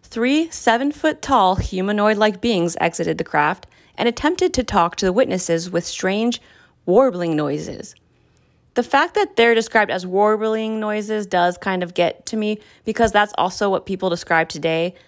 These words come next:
and in the most recent past even. So,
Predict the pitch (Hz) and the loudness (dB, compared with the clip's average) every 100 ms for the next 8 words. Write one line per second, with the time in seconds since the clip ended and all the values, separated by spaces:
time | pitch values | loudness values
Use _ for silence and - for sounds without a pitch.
0 | _ _ - 170 160 165 160 160 - 180 | _ _ -4 0 0 0 0 0 -2 -4
1 | 180 - 175 190 - 202 196 202 - _ | -4 -2 0 0 -2 -6 -4 -6 -8 _
2 | _ _ _ _ _ - 196 185 175 175 | _ _ _ _ _ 0 4 4 2 -2